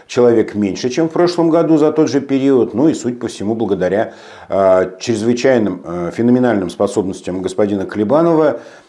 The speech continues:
э, к арифметике, к умению вычеркнуть там не сво-, не свои жертвы <laughs> из списка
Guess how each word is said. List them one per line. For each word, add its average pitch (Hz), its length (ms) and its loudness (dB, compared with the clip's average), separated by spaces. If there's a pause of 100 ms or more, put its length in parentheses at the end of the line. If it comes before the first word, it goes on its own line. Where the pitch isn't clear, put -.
э, 92 360 -6
к - 80 -10
арифметике, 131 720 0
к - 220 -12
умению 113 880 0
вычеркнуть 107 640 0
там 95 200 -2
не 123 100 2
сво-, 120 260 -2
не 139 140 4
свои 127 380 4
жертвы 117 560 2
<laughs> - 40 -4
из 151 200 2
списка 120 520 0